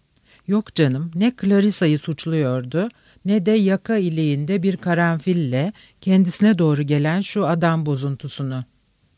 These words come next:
Dünyada kendisinin durumunda, yani aşık olan tek kişi vardı, kendisi.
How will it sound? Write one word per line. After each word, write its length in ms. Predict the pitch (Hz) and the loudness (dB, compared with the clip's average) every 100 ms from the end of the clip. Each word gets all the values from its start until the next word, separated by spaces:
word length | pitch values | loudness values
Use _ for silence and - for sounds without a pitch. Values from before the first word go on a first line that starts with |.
| _ _ _ - - _ | _ _ _ -20 -20 _
Dünyada 580 | 160 185 202 202 196 262 - | -2 2 2 2 0 -2 0
kendisinin 680 | 202 190 175 - 202 220 | 0 0 -2 -2 0 2
durumunda, 680 | 190 160 151 143 139 131 143 190 _ | 0 -2 -2 -2 -4 -2 -4 -6 _
yani 320 | 160 165 180 | -4 -2 -2
aşık 460 | 160 170 180 - - | -2 -2 -2 -4 -4
olan 320 | 165 143 165 | -2 0 -2
tek 300 | 151 220 - | -2 -4 -4
kişi 260 | - - 139 | -6 -4 -2
vardı, 460 | 135 135 131 190 226 | 0 0 -2 -6 -4
kendisi. 640 | 185 165 151 143 - 123 | -2 0 -2 -4 -4 -6